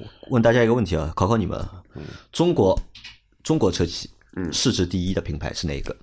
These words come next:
Speaker 1: 或者是哪家企业？
Speaker 3: 蔚来呀。
Speaker 1: 啊，蔚来。
Speaker 3: 蔚来。
Speaker 1: 啊。第二的是谁？
Speaker 3: 第二的现在应该是，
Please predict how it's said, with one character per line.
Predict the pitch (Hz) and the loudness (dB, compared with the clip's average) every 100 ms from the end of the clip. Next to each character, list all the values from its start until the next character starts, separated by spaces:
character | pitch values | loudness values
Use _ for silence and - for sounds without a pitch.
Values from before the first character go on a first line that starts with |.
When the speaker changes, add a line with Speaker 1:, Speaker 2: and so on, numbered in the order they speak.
| - - - - | -20 -20 -20 -8
Speaker 1:
或 | 95 | -2
者 | 90 | -2
是 | 87 | 0
哪 | 85 73 | 0 0
家 | 87 | 0
企 | - - | 0 -4
业？ | 98 | -2
Speaker 3:
蔚 | 98 87 | -2 0
来 | 71 71 | -2 -6
呀。 | 71 - _ | -10 -16 _
Speaker 1:
啊， | - | -10
蔚 | - 87 | -2 0
来。 | 73 73 71 | 0 -4 -6
Speaker 3:
蔚 | 71 | -8
来。 | 65 | -8
Speaker 1:
啊。 | 69 69 - _ _ _ _ _ | -10 -10 -14 _ _ _ _ _
第 | 110 | 2
二 | 113 | 4
的 | 92 | 2
是 | - | -2
谁？ | - - - _ | -4 -8 -16 _
Speaker 3:
第 | - 101 | -8 -6
二 | - 101 85 | -4 -2 0
的 | 76 | -2
现 | 73 98 85 | -4 -4 -4
在 | 80 80 | -2 -2
应 | 82 80 | -2 -4
该 | 82 82 | -4 -4
是， | - 90 78 65 62 53 - | -4 -2 -2 -2 -4 -6 -8